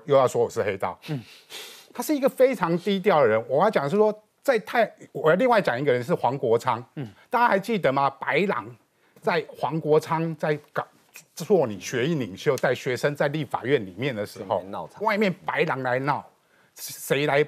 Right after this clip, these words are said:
Speaker 1: 帮忙摆平？摆平他透过他的警，那个台北市党部的一些纠察队，
Speaker 3: 嗯哼。
Speaker 1: 跟他的几个朋友去把这些黑道说：“你们不要去欺负学生。”
Speaker 3: 嗯。
Speaker 1: 就是黄成国在帮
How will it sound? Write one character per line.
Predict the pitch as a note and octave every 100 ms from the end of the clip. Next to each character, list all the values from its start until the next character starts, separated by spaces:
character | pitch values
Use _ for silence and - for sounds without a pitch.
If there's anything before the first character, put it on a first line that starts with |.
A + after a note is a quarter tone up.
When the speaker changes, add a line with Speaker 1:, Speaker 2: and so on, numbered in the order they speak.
| -
Speaker 1:
帮 | F3
忙 | F3+ B2
摆 | A#2+ F2
平？ | - F#2+ _ _ _ _ -
摆 | C#3+
平 | - C3+ C#3+ D#3
他 | E3 F3+
透 | G3 E3+
过 | F3+
他 | D#3+ D#3
的 | D3
警， | C#3+ G#2 G#2
那 | C#3 C#3+
个 | B2+ A#2+ A#2+ -
台 | C3+
北 | D3 B2
市 | E3+
党 | A#2+ G2+ F2+
部 | D#3 A#2
的 | A2+
一 | B2+
些 | B2 C3 B2
纠 | D3 C3
察 | A#2+
队， | A2 D3 - -
Speaker 3:
嗯 | B2+
哼。 | G#2+
Speaker 1:
跟 | D3
他 | D3 C#3+
的 | A#2
几 | - F#2+
个 | G2+
朋 | - G#2+
友 | A#2+ A2 - _ - -
去 | - A3+
把 | - C#3+ G#2
这 | -
些 | C#3+ D3
黑 | - B2+
道 | B2+ A2
说 | C3+ A#2+
：“你 | F2+
们 | F2+
不 | F2
要 | A2+ B2
去 | - A#2+
欺 | - A2+
负 | F#2+ G#2+
学 | - E2+
生。” | F2 D#2+ G2
Speaker 3:
嗯。 | F2 D#2+ _
Speaker 1:
就 | - C4 E3
是 | - E3
黄 | - A#2 C#3
成 | A#2+ G#2+
国 | G#2
在 | G2 G#2+
帮 | G2+